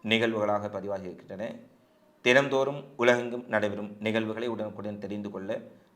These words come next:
அகிலத்தோடு இணைந்திருங்கள். இந்த காணொளி பதிவு தொடர்பிலான உங்களது மதிப்பான கருத்துக்களை தவறாமல் கமெண்ட்ஸில் பதிவிடுங்கள் என கேட்டுக்கொண்டு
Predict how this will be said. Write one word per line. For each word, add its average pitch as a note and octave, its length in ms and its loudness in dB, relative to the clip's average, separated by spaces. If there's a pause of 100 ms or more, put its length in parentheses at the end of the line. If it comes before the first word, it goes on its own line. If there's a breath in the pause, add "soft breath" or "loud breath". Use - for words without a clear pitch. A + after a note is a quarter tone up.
(160)
அகிலத்தோடு A#2+ 560 8
இணைந்திருங்கள். G2 520 -10 (600)
இந்த D3+ 320 4
காணொளி B2+ 280 8
பதிவு A#2+ 220 -4
தொடர்பிலான A2 500 0
உங்களது G#2+ 300 -8
மதிப்பான G#2 480 -6
கருத்துக்களை G#2 420 -6 (600)
தவறாமல் C#3 540 10
கமெண்ட்ஸில் A#2 420 0 (220)
பதிவிடுங்கள் G#2 460 -2
என G2+ 180 -6
கேட்டுக்கொண்டு F#2+ 480 -8